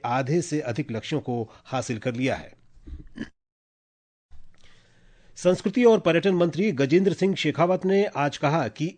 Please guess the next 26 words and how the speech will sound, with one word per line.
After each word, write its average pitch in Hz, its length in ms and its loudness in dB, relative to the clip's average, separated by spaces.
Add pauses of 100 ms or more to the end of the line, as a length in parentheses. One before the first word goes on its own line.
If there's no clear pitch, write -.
एआई 170 500 4 (460)
नवाचार, 175 640 0 (160)
पारदर्शिता 135 600 -2
और 123 380 -2
दक्षता 156 440 0
को 185 160 0
नया 160 240 4
रूप 135 140 0
दे 117 160 -4
रही 113 240 0
है। 69 140 -8 (360)
नई 127 120 0
दिल्ली 151 240 2
में 180 120 2
एक 180 180 0
कार्यक्रम 147 380 0
में 170 120 0
श्री 151 200 0
शेखावत 135 440 -2
ने 139 80 0
कहा 135 240 -2
कि 156 340 2 (300)
आधुनिक 139 460 0
प्रौद्योगिकी 139 640 -2
और 143 180 2
नवाचार 127 600 2